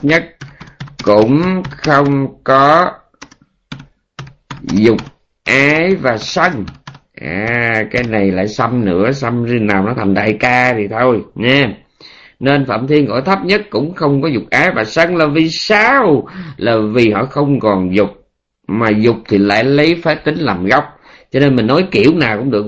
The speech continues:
vì không còn cái vấn đề phái tính nên không còn năm dục, hoặc là không còn năm dục nên không có đều được hết. Thứ hai, vì không còn dục, không còn phái tính nên cũng không có sân, không có bất mãn, ghét sợ.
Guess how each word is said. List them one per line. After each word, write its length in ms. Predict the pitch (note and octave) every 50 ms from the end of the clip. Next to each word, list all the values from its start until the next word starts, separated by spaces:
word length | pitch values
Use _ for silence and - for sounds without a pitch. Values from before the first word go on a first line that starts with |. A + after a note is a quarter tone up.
| A2 A2
vì 200 | B2 A#2 A2 G#2+
không 420 | - D3+ D3 C#3+ D3 C#3+ B2 -
còn 340 | - B2 A#2 A2+ A2 G#2+ A2
cái 100 | B2+ C3
vấn 180 | D3 D3 D3+
đề 160 | C3+ G#2+ F#2+ F#2+
phái 180 | G2+ A#2+ C3+
tính 340 | C3+ - C#3 C3+ D#3 D#3+ C#3+
nên 200 | C3 B2 B2 B2
không 240 | A#2+ A#2+ A#2 A#2+ A#2
còn 280 | - F#2+ F#2 F2 F2+
năm 180 | G2 G2+ G#2+ G#2+
dục, 260 | F#2+ F#2 - - - _ _ - - - - - - -
hoặc 240 | - F#2 G#2 G#2+ -
là 180 | B2 A2 G#2 G#2 - _ _ _ _ _ _ _ _ -
không 280 | D#3 E3 D#3+ E3+ D#3+
còn 260 | C3+ C#3+ B2 A2+ A#2 B2+
năm 200 | C3+ C#3 C#3 B2+
dục 200 | A2 G#2 G#2+ -
nên 220 | B2 B2+ B2 A#2+
không 240 | - B2 A2+ G#2+ G#2
có 80 | G#2 A#2 B2 C3 - - _ _ _ -
đều 340 | - A2 A2 G#2+ G2 F#2+ F2
được 200 | D#2+ E2+ E2+ - A#2
hết. 140 | B2 C3 C3+ C3+ - _ _ _ _
Thứ 200 | - A#2 C3 C#3
hai, 300 | C3 B2+ B2+ G#2+ F2+ - _ _ _ - - _ _ _ -
vì 360 | C3 C3 D3+ D#3 D3+ C#3+ C#3
không 340 | - F3+ - F3 F3+ F3+ -
còn 300 | - C#3 C3 B2+ B2+ B2
dục, 300 | C#3 C3+ B2+ - - _ -
không 260 | - D3 D3 D3 C3
còn 240 | C3+ A#2+ G#2+ G#2+ A#2
phái 140 | C3+ C#3
tính 440 | C#3+ C#3+ D3 D3+ E3+ F#3 F#3 E3 D#3
nên 360 | D#3 D#3 D#3 D#3 D3+ D3 C#3 D3
cũng 260 | - A2 G#2+ A#2+ D3 - _ _ _ _ _ _ - E3 F#3
không 560 | - - E3+ D#3+ D#3 D3+ D3+ D3+ C#3+ C#3 -
có 300 | C3+ C3+ B2+ B2+ C#3+ D#3 D3+
sân, 280 | - - - D3+ C3
không 260 | A#2 G#2+ G#2+ - A2+
có 60 | A#2+ B2
bất 140 | C#3 C#3 C#3 - G#2 - _ _ _ _ _ _ -
mãn, 300 | G2 G2+ G2 G#2 C3 C#3+ - - -
ghét 240 | - A#2+ C3+ C#3+ C#3
sợ. 340 | - - G2+ - D#2 G2